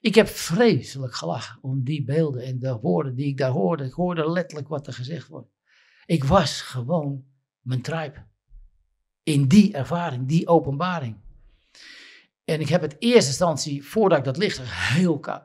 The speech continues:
echt heel, ik heb het nog nooit zo koud gehad. Het moest helemaal ingepakt worden en ik had het nog koud. Daar begon het. En daarna begon pas dat licht.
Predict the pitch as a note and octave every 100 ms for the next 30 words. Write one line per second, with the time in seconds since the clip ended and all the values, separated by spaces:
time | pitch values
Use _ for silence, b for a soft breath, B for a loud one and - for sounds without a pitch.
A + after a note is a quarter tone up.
0 | _ D3+ A2+ - A#2 A2 _ - C#3 A#2+
1 | A#2 A#2+ C#3+ C#3+ - A#2 G#2 B2 F2+ _
2 | - C3+ G#2+ D3 D3 D#3 B2+ - C3+ -
3 | C#3 A#2 A2+ A2+ B2+ C3+ - G#2+ G2+ _
4 | _ - C#3+ C3 C3 B2+ G2+ B2+ A#2 C3+
5 | D#3+ D#3 C#3+ D3 C#3 A#2+ B2+ B2 -